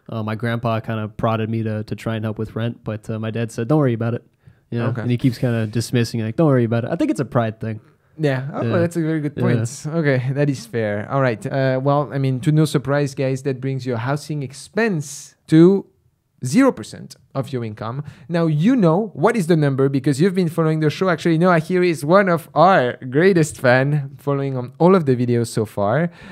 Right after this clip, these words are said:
Speaker 2: What is the golden number that you should target for housing?
Speaker 1: Twenty-eight or lower, right?
Speaker 2: So twenty-eight percent, yes, Noah, you got it right. So as you think about potentially moving out, your total housing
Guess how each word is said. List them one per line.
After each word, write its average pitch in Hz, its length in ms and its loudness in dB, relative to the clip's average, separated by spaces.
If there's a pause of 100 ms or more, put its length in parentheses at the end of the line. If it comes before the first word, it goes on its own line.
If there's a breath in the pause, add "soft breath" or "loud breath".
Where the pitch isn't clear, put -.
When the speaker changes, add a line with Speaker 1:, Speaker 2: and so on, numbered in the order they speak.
(140)
Speaker 2:
What 185 400 0
is 165 180 2
the 143 80 0
golden 147 340 2
number 135 220 -2
that 131 180 -4
you 120 60 -2
should 120 220 -8
target 127 300 -4
for 113 120 -4
housing? 107 420 -8
Speaker 1:
Twenty-eight 143 400 0
or 135 100 2
lower, 117 180 0
right? 135 240 -4
Speaker 2:
So 165 180 2
twenty-eight 208 640 0
percent, 170 440 0
yes, 170 240 2
Noah, 165 200 4
you 165 120 2
got 175 200 4
it 151 140 -2
right. 160 280 2
So 160 140 -2
as 156 120 -2
you 165 80 0
think 220 260 -8
about 151 240 0
potentially 147 480 -4
moving 135 480 -2
out, 147 560 -10 (540 soft breath)
your 208 840 0 (140)
total 175 480 0
housing 165 520 -2